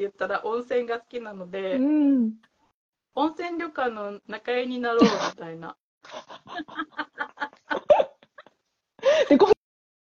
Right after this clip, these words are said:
Speaker 2: 度どこに行かれたんですか、
Speaker 1: 今度
Speaker 2: それで。
Speaker 1: 群-、群馬に行きました。
Speaker 2: 群馬に？
Speaker 1: 群馬に行きました。
Speaker 2: うん。
Speaker 1: はい。
Speaker 2: ええ。
Speaker 1: そう、そこで、
Speaker 2: うん。
Speaker 1: あの、温泉旅館の仲居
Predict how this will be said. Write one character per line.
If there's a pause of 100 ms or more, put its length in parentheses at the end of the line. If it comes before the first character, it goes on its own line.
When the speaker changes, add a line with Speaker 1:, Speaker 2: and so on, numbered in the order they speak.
Speaker 2:
度
ど
こ
に
行
か
れ
た
ん
で
す
か、
Speaker 1:
今
度
Speaker 2:
そ
れ
で。 (200)
Speaker 1:
群-、 (100)
群
馬
に
行
き
ま
し
た。 (500)
Speaker 2:
群
馬
に？
Speaker 1:
群
馬
に
行
き
ま
し
た。
Speaker 2:
う
ん。 (240)
Speaker 1:
は
い。 (800)
Speaker 2:
え
え。
Speaker 1:
そ
う、
そ
こ (300)
で、
Speaker 2:
う
ん。
Speaker 1:
あ
の、 (1700)
温
泉
旅
館
の
仲
居